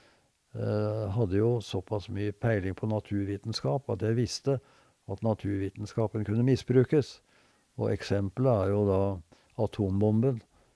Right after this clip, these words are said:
hvor Einstein kommer på en formel som sier at har du bitte lite grann masse, så kan du få veldig mye energi. Og da det,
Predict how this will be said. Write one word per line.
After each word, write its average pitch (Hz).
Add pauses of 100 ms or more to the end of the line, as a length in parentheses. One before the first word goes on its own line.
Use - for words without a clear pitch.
(220)
hvor 104
Einstein 110 (360)
kommer 98
på 110
en 110
formel 101
som 107
sier 110
at 101
har 101
du 110
bitte 113
lite 139
grann 110 (160)
masse, 120 (280)
så 107
kan 104
du 104
få 113
veldig 110
mye 107
energi. 101 (880)
Og 107
da 104
det, 110